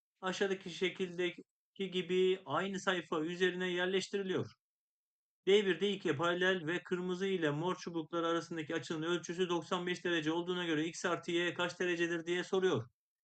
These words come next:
O zaman burası kırk yedi derece ise burası da kırk yedi derece olduğuna göre yeşil çubuğun D doğrusuyla yaptığı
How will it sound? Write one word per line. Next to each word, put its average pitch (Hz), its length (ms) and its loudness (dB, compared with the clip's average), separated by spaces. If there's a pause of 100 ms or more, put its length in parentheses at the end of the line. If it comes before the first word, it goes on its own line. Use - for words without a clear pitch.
(360)
O 190 120 0
zaman 185 420 2 (640)
burası 196 480 2
kırk 190 260 0
yedi 196 260 2
derece 165 420 4
ise 156 520 0 (460)
burası 202 300 -2
da 175 120 -2
kırk 175 220 -6
yedi 175 220 0
derece 165 320 0
olduğuna 165 400 -2
göre 170 500 0 (320)
yeşil 147 300 -2
çubuğun 160 380 -2
D 170 240 4
doğrusuyla 165 500 -2
yaptığı 156 920 2